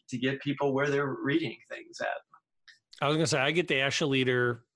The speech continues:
Speaker 2: every time it comes to my house. I look at it, quickly flip through to see if there's an article that's of any interest.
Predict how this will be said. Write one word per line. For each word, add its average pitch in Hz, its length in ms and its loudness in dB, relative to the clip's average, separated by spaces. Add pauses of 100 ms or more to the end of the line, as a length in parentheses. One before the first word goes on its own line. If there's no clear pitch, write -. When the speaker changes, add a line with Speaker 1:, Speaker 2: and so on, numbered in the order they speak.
(160)
Speaker 2:
every 143 220 2
time 147 220 0
it 123 40 -6
comes 139 220 0
to 147 60 0
my 139 160 2
house. 101 440 -4 (680)
I 127 120 2
look 143 260 0
at 107 180 2
it, 117 160 -4 (920)
quickly 156 420 2
flip 160 300 0
through 151 180 4
to 143 80 4
see 139 160 0
if 127 60 0
there's 127 180 2
an 123 80 0
article 131 380 2
that's 123 180 0
of 117 120 0
any 135 220 2
interest. 107 540 -4